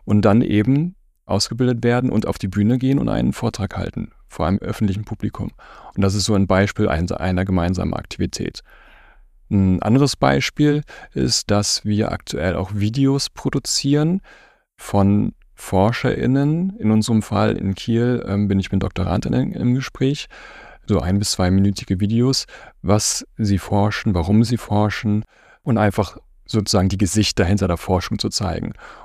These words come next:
Und diese Videos werden auch an allen Universitäten, die jetzt bei diesem konkreten Projekt mitmachen, produziert und werden dann über die C E U-Kanäle veröffentlicht. Das sind so jetzt einfach mal zwei Beispiele, so das, wovon, was wir so machen.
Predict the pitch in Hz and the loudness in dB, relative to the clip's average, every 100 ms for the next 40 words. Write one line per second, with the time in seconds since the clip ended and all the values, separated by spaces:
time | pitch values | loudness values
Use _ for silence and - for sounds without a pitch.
0 | - 95 95 95 95 110 127 113 - 104 | -6 -2 2 2 2 4 4 2 4 4
1 | 101 95 90 113 - 101 101 110 - 95 | 4 4 2 2 -2 -2 -2 -4 -4 0
2 | 98 117 - _ - 107 95 95 85 - | 2 2 -2 _ 0 0 2 0 0 -2
3 | 113 117 95 92 87 - - _ 95 123 | -2 0 0 0 0 -4 -10 _ 0 2
4 | 117 - 98 - - - 107 95 - 104 | 2 -2 -4 -2 -4 -2 0 0 0 -2
5 | - 113 - 120 - _ - _ _ - | 2 0 2 0 -2 _ -20 _ _ -4
6 | 101 - - 151 180 - 113 101 101 101 | -2 0 2 4 2 2 2 4 4 6
7 | 101 - 101 98 - - 110 107 - 90 | 4 4 2 2 2 0 2 0 2 2
8 | 90 92 - - - - - - - - | 4 2 -2 -8 -8 -10 -10 -12 -16 -20
9 | _ - - _ 92 - 95 95 - 90 | _ -20 -20 _ 0 2 4 2 2 0
10 | 85 87 - 85 80 82 82 - 92 - | 2 0 0 -2 -2 -2 -2 -2 -2 -2
11 | 90 87 - - - 95 92 - 104 - | -4 -6 -8 -12 -6 -6 -4 -6 -10 -12
12 | - - - - - - 87 82 87 - | -20 -20 -20 -20 -10 -6 -4 -4 -4 -6